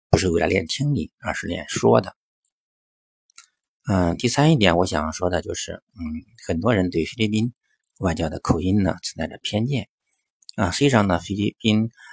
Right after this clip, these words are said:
老师里面很多老师的口音很小。嗯，菲律宾呢，也被公认为是目前，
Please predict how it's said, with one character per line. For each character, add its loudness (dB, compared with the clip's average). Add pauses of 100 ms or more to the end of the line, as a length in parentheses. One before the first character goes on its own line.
(140)
老 -2
师 -4
里 2
面 -2
很 -6
多 2
老 -2
师 0
的 0
口 -14
音 -6
很 -4
小。 0 (840)
嗯， -2
菲 -2
律 4
宾 0
呢， 0
也 -4
被 -2
公 0
认 4
为 -4
是 -6
目 0
前， -6